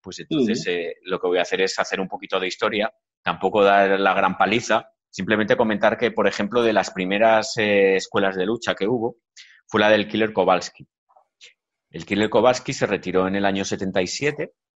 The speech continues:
Speaker 1: y a partir de ahí ya, eh, fundó su propia escuela, que estuvo operando hasta el dos mil tres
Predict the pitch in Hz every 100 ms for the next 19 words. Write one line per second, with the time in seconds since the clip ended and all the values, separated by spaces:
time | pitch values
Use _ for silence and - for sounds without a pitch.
0 | _ 110 101 95 87 90 87 95 90 95
1 | 95 110 127 - _ _ _ 90 85 82
2 | 82 - 90 87 85 98 90 85 - 85
3 | 85 - - 113 131 113 87 - 90 90
4 | 92 90 101 110 104 90 87 - 92 92
5 | - 123 -